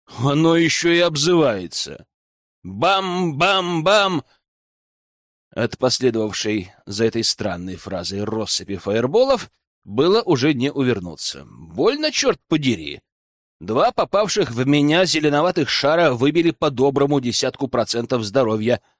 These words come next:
каждый и серьезно попортили мою одежонку. Пора было с этим заканчивать. Больше немедля и не обращая внимания на летящие в меня фаерболы,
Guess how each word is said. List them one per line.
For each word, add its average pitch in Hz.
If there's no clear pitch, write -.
каждый -
и 131
серьезно 175
попортили 165
мою 151
одежонку. 131
Пора 117
было 120
с 117
этим 117
заканчивать. 95
Больше 196
немедля 180
и 170
не 165
обращая 165
внимания 151
на 143
летящие 135
в 104
меня 123
фаерболы, 127